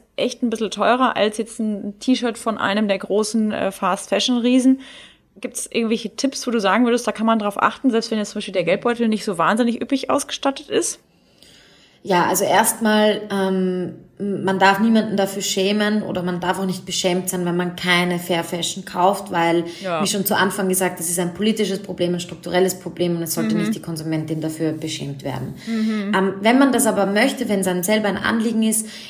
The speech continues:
Speaker 2: es gibt ganz viele biofaire Hersteller, die, mh, zum Beispiel Basics herstellen, die man relativ günstig kriegt. Also man kriegt ein biofaires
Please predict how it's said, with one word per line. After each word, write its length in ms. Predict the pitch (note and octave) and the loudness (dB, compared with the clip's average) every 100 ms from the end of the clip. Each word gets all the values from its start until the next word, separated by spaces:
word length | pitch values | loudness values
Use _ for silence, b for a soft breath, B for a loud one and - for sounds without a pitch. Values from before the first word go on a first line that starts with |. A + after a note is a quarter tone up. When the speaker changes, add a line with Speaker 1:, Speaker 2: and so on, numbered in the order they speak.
| B | B
Speaker 2:
es 140 | F#3+ | -4
gibt 160 | G3 - | -4 -2
ganz 240 | G3+ A#3 | 0 0
viele 180 | - A3 | 0 0
biofaire 640 | G#3+ A3 A#3 A3 F#3+ F#3+ | 0 -2 -2 0 0 2
Hersteller, 800 | F#3 F#3+ F#3 F#3+ F#3+ G3+ F#3+ F#3+ | 0 0 2 2 0 2 2 2
die, 600 | F#3+ - F#3+ G3 G3 F#3+ B B B - | 0 -4 -4 -2 0 -2 B B B -6
mh, 560 | G3 F#3+ F#3+ F#3 F#3 F#3 - - | 0 2 4 2 0 -4 -12 -8
zum 140 | F#3+ | -2
Beispiel 300 | F3 F3 F3 | 0 -2 -4
Basics 520 | D#3+ A#3+ C#4 C4 - | 2 4 4 2 0
herstellen, 440 | A3 G#3 G#3+ G3+ F#3+ | 2 2 2 -2 0
die 100 | F3 | 0
man 280 | F3 F3 E3+ B B F3+ | 0 0 -2 B B 0
relativ 520 | G#3+ B3 - G3+ - | 4 4 2 -2 -2
günstig 360 | A3 A3+ - G3+ | -2 0 -2 -4
kriegt. 200 | G3+ - | -6 -4
Also 160 | F3 | -2
man 140 | F#3+ F#3+ | -2 -2
kriegt 260 | A3+ A3+ | -4 -4
ein 120 | G#3+ F#3+ | -4 -2
biofaires 760 | G#3 A3+ - F#3 G3+ F#3+ - | -4 -4 0 0 0 0 -4